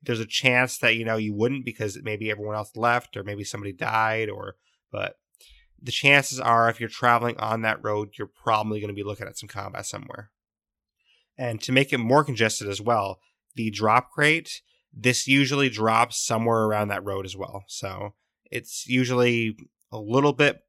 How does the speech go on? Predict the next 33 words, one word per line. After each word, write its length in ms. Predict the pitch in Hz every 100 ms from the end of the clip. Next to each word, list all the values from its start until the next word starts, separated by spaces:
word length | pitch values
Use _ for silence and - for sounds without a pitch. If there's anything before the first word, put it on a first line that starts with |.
| -
farther 300 | 123 127 123
to 180 | -
the 40 | 110
left, 420 | 110 131 165 -
but 120 | 113
it's 140 | 104 -
usually 460 | 123 117 117 107 _ -
fairly 280 | 123 123 120
close 340 | - 120 120
to 60 | 117
that 160 | 110
road. 280 | 107 110 127
So 400 | - 107 101 98 - _ -
it 120 | 117
makes 280 | 123 127 135
it 120 | 120
so 120 | 120
you 100 | 113
have 300 | 104 113 110
to 80 | 107
travel 500 | - 113 110 110 98
along 280 | 107 110 110
that 180 | 104
road 240 | 107 107 104
to 120 | -
exit 360 | 110 - 143 -
after 280 | 104 -
you 100 | 98
get 120 | - -
the 60 |
drop 240 | - - -
crate. 240 | - -
So 340 | - 95 95